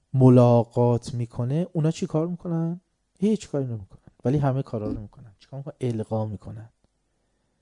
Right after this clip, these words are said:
عرض اینه، اینی که ما می‌ریم شلمچه و طلایه و کربلا و اینها، حسین ابن علی یا شهدا، اونا واسه چی رفتن؟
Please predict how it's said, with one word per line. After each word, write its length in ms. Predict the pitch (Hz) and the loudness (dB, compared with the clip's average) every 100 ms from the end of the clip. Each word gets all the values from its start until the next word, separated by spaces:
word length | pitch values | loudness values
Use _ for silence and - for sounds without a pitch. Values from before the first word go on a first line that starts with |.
| _ _ _ _ _ _ _ _ _ _ | _ _ _ _ _ _ _ _ _ _
عرض 320 | 135 160 160 - | 2 2 0 0
اینه، 380 | 160 131 87 80 _ _ _ _ _ _ _ | 2 2 0 -6 _ _ _ _ _ _ _
اینی 160 | 190 226 | -2 -2
که 160 | - | -4
ما 360 | 226 180 143 160 | -2 0 0 2
می‌ریم 600 | 170 147 196 240 233 202 | 0 0 0 -2 -4 -8
شلمچه 760 | - - 170 165 156 147 - | -10 -4 -2 -2 -4 -6 -8
و 120 | 139 135 _ _ _ _ _ | -8 -8 _ _ _ _ _
طلایه 580 | 135 127 123 120 120 123 | -4 -2 0 -2 -2 -4
و 160 | 117 | -6
کربلا 580 | 117 127 123 113 117 113 | -6 -2 -2 -2 -2 -2
و 40 | 110 | -4
اینها، 480 | 107 101 101 87 - _ _ _ _ | -8 -8 -10 -12 -18 _ _ _ _
حسین 400 | - 147 160 160 | -8 -4 -2 0
ابن 160 | 156 151 | 0 2
علی 220 | 151 160 | 2 2
یا 120 | 214 | 0
شهدا، 560 | 254 202 175 151 127 98 _ _ _ _ _ _ _ _ _ _ | 2 4 4 2 -2 -6 _ _ _ _ _ _ _ _ _ _
اونا 200 | 165 208 | 0 2
واسه 220 | 262 - | 0 -2
چی 140 | - 220 | -4 -2
رفتن؟ 480 | 226 - 214 208 | -2 -2 -6 -6